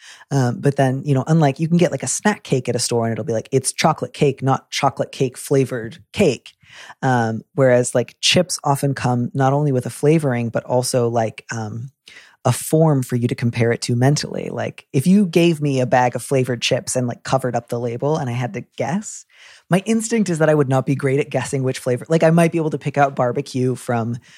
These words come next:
uh, like, sour cream and onion, but beyond that, I imagine a lot of them I'd be like, "It tastes savory. It tastes like there's garlic powder somewhere.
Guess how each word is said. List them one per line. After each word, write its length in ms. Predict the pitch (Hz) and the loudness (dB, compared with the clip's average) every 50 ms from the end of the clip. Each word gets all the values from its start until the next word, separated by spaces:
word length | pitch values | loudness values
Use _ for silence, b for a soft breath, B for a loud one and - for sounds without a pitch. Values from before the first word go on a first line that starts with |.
| b b b - | b b b -6
uh, 340 | - 120 113 110 113 117 120 | -2 -2 -2 -2 -4 -6 -6
like, 160 | 120 127 120 | -8 -8 -6
sour 300 | - - 127 120 120 120 | -2 2 2 2 2 0
cream 240 | - - 123 123 117 | 0 -4 -4 -2 -2
and 80 | 123 - | -4 -4
onion, 340 | - 131 127 120 143 151 | -4 -4 -2 0 0 2
but 180 | 156 143 131 - | 2 2 0 0
beyond 380 | - 139 135 135 135 135 131 131 | 0 0 2 4 4 4 4 2
that, 240 | 135 127 123 - - | 2 0 0 -4 -4
I 100 | - 135 | -6 -4
imagine 520 | 131 123 127 127 127 127 127 131 127 104 - | -2 -2 0 0 -2 -2 -2 -4 -6 -6 -10
a 160 | - 90 120 135 | -12 -10 -4 0
lot 200 | 127 123 127 131 | 2 4 4 4
of 60 | 123 | 2
them 140 | 131 127 123 | 0 -2 -4
I'd 80 | 120 | -2
be 60 | 127 | -2
like, 120 | 123 120 - - | -4 -4 -2 -2
"It 100 | 196 - | -2 2
tastes 220 | - 185 180 - | 2 0 0 2
savory. 460 | - 151 147 160 160 196 202 214 220 - | 2 2 2 2 2 0 0 -2 -4 -6
It 100 | - - | -6 -4
tastes 180 | 180 170 - | -4 -2 0
like 140 | 165 151 - | -2 0 0
there's 120 | 147 127 | 0 0
garlic 360 | - - 143 147 156 175 165 - | 0 2 2 2 2 0 0 0
powder 280 | 175 175 180 175 180 | 0 0 0 0 -2
somewhere. 520 | 170 - 190 180 180 185 185 185 185 185 | -2 -2 0 0 2 0 0 0 -2 -4